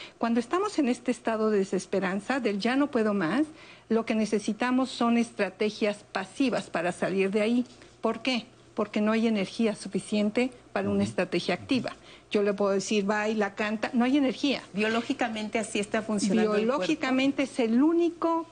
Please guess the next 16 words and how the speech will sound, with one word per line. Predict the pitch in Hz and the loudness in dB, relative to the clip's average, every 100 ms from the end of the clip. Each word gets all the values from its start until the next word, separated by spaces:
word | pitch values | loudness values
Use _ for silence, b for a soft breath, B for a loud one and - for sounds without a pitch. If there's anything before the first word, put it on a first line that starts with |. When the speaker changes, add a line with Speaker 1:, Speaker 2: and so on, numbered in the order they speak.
| - - | -10 -6
Speaker 1:
posible | 214 - - 285 285 247 240 240 - _ | -6 -8 -4 -2 0 0 0 -2 -8 _
acceso | - 208 - - 247 240 214 | -10 -10 -8 -4 -4 -4 -6
que | 208 | -4
tenemos. | 196 196 175 - - - - _ - | -2 -2 -2 -6 -10 -16 -20 _ -2
Desaparecer | 214 - 208 202 202 202 269 254 | -2 0 -4 -4 -4 -2 -2 0
del | 226 214 | 2 4
mundo, | 240 311 311 339 339 B B 226 | 4 4 4 0 -4 B B 0
no | 214 240 | 2 2
hay | 320 294 | 0 0
energía | 247 196 - 233 247 294 B B | 0 -2 -2 0 0 -2 B B
y | 214 | -2
el | 208 | -2
metabolismo | 202 202 202 214 247 - 247 247 - | -2 -2 -2 0 0 2 0 0 -2
es | 214 | -4
súper | - - 330 294 214 208 | -6 -2 0 0 -2 -2
lento. | 170 139 - | -2 -4 -10